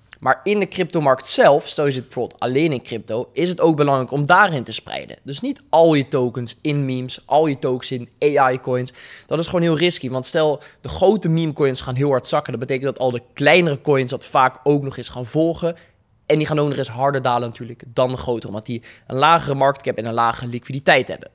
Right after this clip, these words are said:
Dit is de chart van Venri. Ik heb hem zelf gecallt op vier en een half cent in mijn openbare channel. Nogmaals, mijn channel staat, link in de beschrijving, Telegram groep, helemaal gratis. Daar, eh,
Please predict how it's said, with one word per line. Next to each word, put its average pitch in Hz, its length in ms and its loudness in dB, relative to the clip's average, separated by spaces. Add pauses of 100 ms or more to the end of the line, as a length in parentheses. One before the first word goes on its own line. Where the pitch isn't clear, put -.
(200)
Dit 165 200 6
is 175 100 4
de 175 100 0
chart 185 280 4
van 165 180 -2
Venri. 170 440 0
Ik 147 120 -4
heb 147 120 2
hem 143 120 -2
zelf 156 260 0
gecallt - 500 -2
op 139 280 -2
vier 180 320 -4
en 170 60 4
een 156 60 4
half 139 160 4
cent 135 420 -2
in 156 140 2
mijn 147 120 2
openbare 131 480 0
channel. 165 280 0
Nogmaals, 147 500 -2 (400)
mijn 123 220 -4
channel 196 280 4
staat, 156 320 0
link 156 180 -4
in 160 60 -4
de 147 60 -4
beschrijving, 143 420 -4
Telegram 143 400 -6
groep, 131 240 -10
helemaal 135 300 -2
gratis. 127 540 -2
Daar, 120 460 -2
eh, 95 280 -8